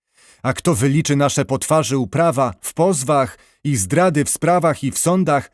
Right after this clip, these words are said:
i oszukania i obłudności i pokrytości między nami?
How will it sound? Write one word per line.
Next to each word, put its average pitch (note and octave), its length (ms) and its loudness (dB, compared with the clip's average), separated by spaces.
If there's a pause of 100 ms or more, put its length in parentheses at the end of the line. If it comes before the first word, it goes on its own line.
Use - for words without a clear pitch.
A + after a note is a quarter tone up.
i F3+ 140 4
oszukania D#3 760 0 (240)
i D3 140 2
obłudności D3+ 840 0
i F#3 120 0
pokrytości F3+ 680 -2
między B2+ 300 0
nami? A2 420 -2